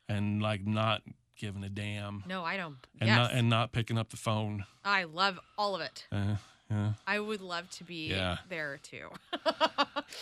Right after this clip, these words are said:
Speaker 1: And
Speaker 2: With
Speaker 1: then, and then this pandemic happened.
Speaker 2: Right. And ruined everything
Speaker 1: And
Speaker 2: for
Speaker 1: it
Speaker 2: now.
Speaker 1: just, now I'm just, like, left with, like, a frozen Jack's Pizza.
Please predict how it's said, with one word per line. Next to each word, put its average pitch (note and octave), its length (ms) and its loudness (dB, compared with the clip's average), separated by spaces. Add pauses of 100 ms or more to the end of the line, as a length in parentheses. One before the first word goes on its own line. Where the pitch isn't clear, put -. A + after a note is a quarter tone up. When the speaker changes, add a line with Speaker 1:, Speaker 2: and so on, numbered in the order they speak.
(120)
Speaker 1:
And C#3+ 120 10
Speaker 2:
With D#3+ 80 10
Speaker 1:
then, E3+ 240 10
and E3 240 8
then E3 180 8
this D#3 200 8
pandemic B2 760 4
happened. G2 600 -6
Speaker 2:
Right. G3 520 4 (460)
And F#3 120 -10
ruined G3+ 260 -8
everything D#3+ 600 -8 (280)
Speaker 1:
And A2+ 120 4
Speaker 2:
for C3 60 6
Speaker 1:
it B2+ 40 8
Speaker 2:
now. C#3+ 120 4
Speaker 1:
just, - 240 0 (1120)
now A2+ 320 6
I'm A2+ 100 6
just, A2+ 180 2
like, A2 160 0
left G#2+ 200 0
with, A2 120 -2
like, G#2 120 -2
a G#2 60 -4
frozen G#2 400 -2
Jack's G2+ 280 -4
Pizza. A#2 480 -4